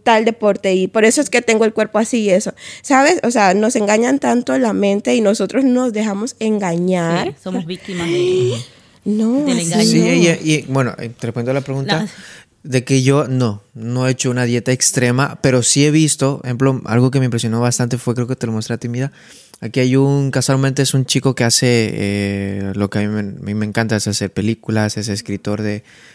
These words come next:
Speaker 3: de guiones, hace pro-, programas, es, prácticamente es uno de los cerebros de la televisión ho-, holandesa acá.
Speaker 1: Ya.
Speaker 3: Y, y es YouTube, comenzó como youtuber y terminó ahora mismo en grado de,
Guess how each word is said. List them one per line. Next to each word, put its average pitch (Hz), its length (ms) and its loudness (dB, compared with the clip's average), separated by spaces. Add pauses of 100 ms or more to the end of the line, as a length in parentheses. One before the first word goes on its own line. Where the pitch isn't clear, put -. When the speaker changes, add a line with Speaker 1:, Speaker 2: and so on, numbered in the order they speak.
Speaker 3:
de 110 140 -2
guiones, 117 760 0
hace 107 200 -2
pro-, 107 240 0
programas, 110 600 2
es, - 160 -6 (340)
prácticamente 131 380 0
es 135 80 -6
uno 143 80 -2
de 135 60 -2
los 127 100 -4
cerebros 123 340 -2
de 123 60 -4
la 113 80 0
televisión 110 400 0
ho-, 117 180 0
holandesa 107 440 0
acá. 127 200 -2 (160)
Speaker 1:
Ya. 196 340 -6 (460)
Speaker 3:
Y, 107 760 0
y 101 60 -4 (440)
es 107 140 -8
YouTube, 120 300 -4
comenzó 120 320 0
como 151 160 2
youtuber 156 400 2
y - 20 -4
terminó 117 380 0
ahora 127 160 2
mismo 127 480 -2
en 107 240 -8
grado 113 280 2
de, 107 80 -2